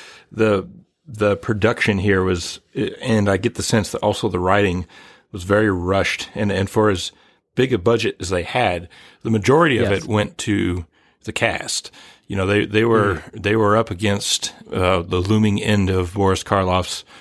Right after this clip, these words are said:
Speaker 1: time with Universal, and, and Karloff was not, you, you know, he was, <laughs> he was not the Boris Karloff of, uh, of old here. He, he was not enjoying his, his time back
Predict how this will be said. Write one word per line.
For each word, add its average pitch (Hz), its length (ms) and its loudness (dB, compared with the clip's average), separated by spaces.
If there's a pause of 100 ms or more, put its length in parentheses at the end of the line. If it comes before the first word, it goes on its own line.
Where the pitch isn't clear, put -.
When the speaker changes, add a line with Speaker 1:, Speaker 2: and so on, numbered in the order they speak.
(180)
Speaker 1:
time 104 260 2
with 87 140 -4
Universal, 95 760 0
and, 90 340 0
and 87 200 -2
Karloff 104 420 0
was 95 160 -4
not, 101 440 0 (640)
you, 98 280 -8
you 98 240 -4
know, 98 160 2
he 117 100 2
was, 110 160 2 (300)
<laughs> - 260 -16
he 120 140 2
was 104 140 2
not 110 200 2
the 117 60 0
Boris 107 300 2
Karloff 107 360 0
of, 92 240 -4
uh, 107 200 -4 (180)
of 107 180 0
old 92 280 2
here. 87 220 -4
He, 101 200 0
he 107 100 -4
was 95 240 -2
not 107 300 2
enjoying 104 480 2
his, 95 340 -4 (320)
his 104 240 -2
time 104 300 0
back 101 420 0